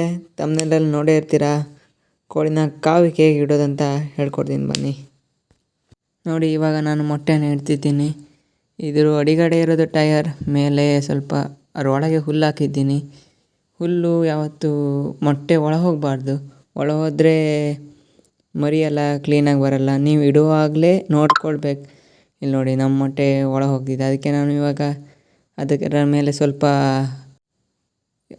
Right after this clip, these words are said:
ಅದ್ರ ಮೇಲೆ ಇವಾಗ ಸ್ವಲ್ಪ ಹುಲ್ಲು ಹಾಕಿದ್ದೀನಿ, ನೋಡ್ಬೋದು. ಇವಾಗ ಮೊಟ್ಟೆ ಕ್ಲೀನಾಗಿ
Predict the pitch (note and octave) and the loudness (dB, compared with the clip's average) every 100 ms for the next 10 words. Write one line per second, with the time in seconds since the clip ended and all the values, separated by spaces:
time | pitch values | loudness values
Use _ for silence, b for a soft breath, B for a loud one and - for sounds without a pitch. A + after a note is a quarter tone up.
0 | E3 D3+ D#3+ E3 D#3+ D#3+ D#3+ D#3 D#3+ D#3+ | 0 4 4 4 4 4 4 2 -2 -2
1 | D3+ D#3 D3+ b b b b _ E3+ E3+ | -6 -4 -8 b b b b _ -4 -2
2 | E3 E3 C#3+ C3+ C3+ E3 E3+ B B _ | -2 -4 -2 0 0 0 -4 B B _
3 | _ _ - - D#3 C#3+ C#3 C3+ C#3 C#3+ | _ _ -2 -2 -2 -4 -6 -4 -4 -6
4 | - D#3+ D#3+ D#3+ D#3 D3+ D#3 D3+ C#3+ D3+ | 0 4 4 4 0 -2 0 0 0 2
5 | D3+ C#3+ C#3+ | 4 4 0